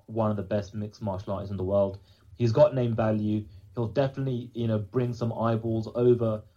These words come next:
from the pro wrestling community, which will definitely give the pay-per-view numbers a bit of a boost. How much of a boost compared to two years ago remains to be seen,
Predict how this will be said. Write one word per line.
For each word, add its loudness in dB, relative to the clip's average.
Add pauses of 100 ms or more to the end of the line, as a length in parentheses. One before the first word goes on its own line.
(160)
from -6
the -8
pro -4
wrestling -6
community, -8 (180)
which -6
will -2
definitely -2
give -4
the -4
pay-per-view -2
numbers -2
a -4
bit -2
of -2
a -2
boost. -2 (440)
How 2
much 0
of -2
a 0
boost 0
compared -2
to -20
two -8
years 0
ago 2
remains -4
to -16
be -6
seen, -8